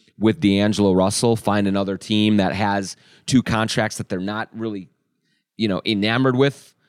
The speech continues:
and, and see if that they can find players that just fit a little bit better with what Chris Finch wants to do. It's not an easy thing, which is why I think there is a better than fifty fifty chance that D'Angelo Russell's on the roster to start next year.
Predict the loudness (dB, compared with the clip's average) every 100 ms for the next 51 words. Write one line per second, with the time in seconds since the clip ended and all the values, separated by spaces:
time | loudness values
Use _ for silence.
0 | _ _ -2 0 0 0 0 0 2 2
1 | 2 0 0 -2 -2 -2 0 -4 -2 -2
2 | -2 -4 0 0 0 -2 -8 -12 -18 -4
3 | 0 2 2 2 0 -2 -2 0 2 2
4 | 0 -8 _ _ -2 0 0 0 -2 0
5 | -2 -2 -2 -4 -4 -4 0 0 -4 _
6 | _ -14 -4 -2 2 2 2 -2 -2 -2
7 | -4 -14 _ _ -4 -2 -2 0 0 0
8 | 0 -2 -2 0 2 2 0 0 -2 -8
9 | _ _ -16 -6 -2 0 0 0 -4 -6
10 | -6 -6 -4 -2 -2 -2 -2 -2 -4 -10
11 | -14 -18 _ -4 -2 -2 -2 -2 0 0
12 | 0 -2 -2 0 0 0 -2 -6 -14 -14
13 | -10 -6 -6 -6 -16 -12 -12